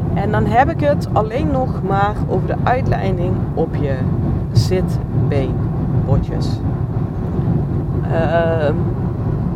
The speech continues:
daar speelt nog heel veel meer een rol. En het is vooral belangrijk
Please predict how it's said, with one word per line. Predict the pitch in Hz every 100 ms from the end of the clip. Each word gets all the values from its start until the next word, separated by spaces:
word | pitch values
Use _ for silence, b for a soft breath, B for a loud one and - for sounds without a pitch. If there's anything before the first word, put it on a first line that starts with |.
| -
daar | 202 208
speelt | - 247 233 -
nog | 185
heel | 214 240 277 285
veel | - 202 202
meer | - 190
een | - -
rol. | - 233 -
En | - 190
het | 185 -
is | -
vooral | - - 170 208 247 285 -
belangrijk | 175 175 196 269 170 156 139 208 349